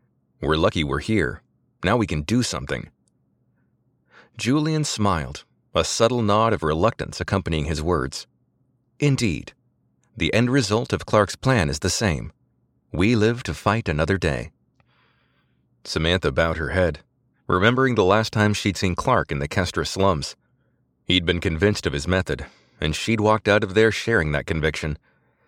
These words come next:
Maybe he'd really felt they had a chance, or maybe not, and he simply needed Samantha to feel that they did, so she would leave.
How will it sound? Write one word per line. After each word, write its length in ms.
Maybe 280
he'd 200
really 360
felt 320
they 100
had 180
a 60
chance, 560
or 140
maybe 260
not, 400
and 140
he 80
simply 360
needed 300
Samantha 400
to 80
feel 300
that 100
they 140
did, 380
so 120
she 160
would 160
leave. 380